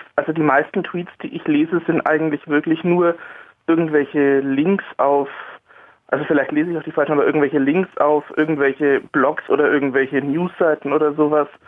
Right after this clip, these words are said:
Und ich weiß nicht, also ich finde, das konnten, also das haben Blogs schon vorher gemacht und also auf andere Seiten verlinkt und es ist halt mehr so eine, so eine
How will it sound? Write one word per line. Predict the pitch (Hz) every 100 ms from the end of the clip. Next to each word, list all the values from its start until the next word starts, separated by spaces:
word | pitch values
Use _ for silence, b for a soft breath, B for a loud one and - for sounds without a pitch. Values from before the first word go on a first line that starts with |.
| B B B B _
Und | 147 143 135 - -
ich | 123
weiß | 135 135 151
nicht, | 156 - - -
also | 139 143 120 - - - -
ich | 151 -
finde, | 165 151 156
das | - - - - _ _ -
konnten, | 165 156 160
also | 147 147
das | 151 147
haben | 156 151
Blogs | 147 143 - - - B B B B -
schon | - 156
vorher | - 147 160 175
gemacht | 165 165 165 170 -
und | - 151 147 - - - _ B B B
also | 156 147
auf | 135 -
andere | 156 156 156
Seiten | 156 143 156
verlinkt | 160 143 143 135
und | 143 139 - - - - 82
es | 139
ist | 160 -
halt | 165
mehr | 156 151
so | 156
eine, | 151 143 131 131
so |
eine | 151 143